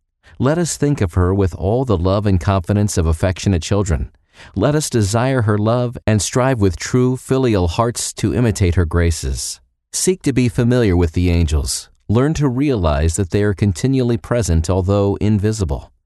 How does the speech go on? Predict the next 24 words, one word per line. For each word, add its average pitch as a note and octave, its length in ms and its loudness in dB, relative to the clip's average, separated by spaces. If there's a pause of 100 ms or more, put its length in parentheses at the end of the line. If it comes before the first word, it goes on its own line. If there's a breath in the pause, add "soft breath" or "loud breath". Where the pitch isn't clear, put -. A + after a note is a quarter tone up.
(380 loud breath)
Specially A2 520 0
love G2+ 380 2
and F2+ 120 4
revere G2 360 2
the G2 100 0
guardian G#2+ 420 0
angel A2+ 400 0
of G2 100 -2
the G#2+ 60 0
diocese F#2+ 680 -2
in F#2 120 2
which F#2 220 -2
you F#2+ 80 2
live, F#2+ 320 0 (480 loud breath)
those D#3 320 0
of C3 80 -2
the B2 100 0
friends C3 360 -2
who B2+ 100 0
surround B2 420 -2
you, D2+ 220 0 (100)
and G2 220 2
your F#2 220 2
own. C#2+ 260 0